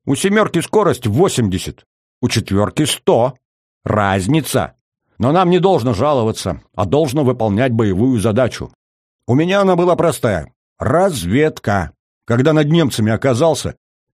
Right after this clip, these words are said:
те горохом начали угощать, потом воздухобойными пушками подчивать,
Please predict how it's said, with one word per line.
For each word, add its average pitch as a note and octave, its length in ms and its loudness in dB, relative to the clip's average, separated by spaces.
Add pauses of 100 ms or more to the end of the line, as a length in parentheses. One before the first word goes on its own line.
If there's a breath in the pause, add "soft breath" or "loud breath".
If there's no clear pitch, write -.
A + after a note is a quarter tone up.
те G#3 160 0
горохом E3 540 2
начали C#3 320 0
угощать, B2 720 0 (520)
потом C#3 320 0
воздухобойными C#3 800 2
пушками A#2+ 540 -2
подчивать, B2+ 760 -2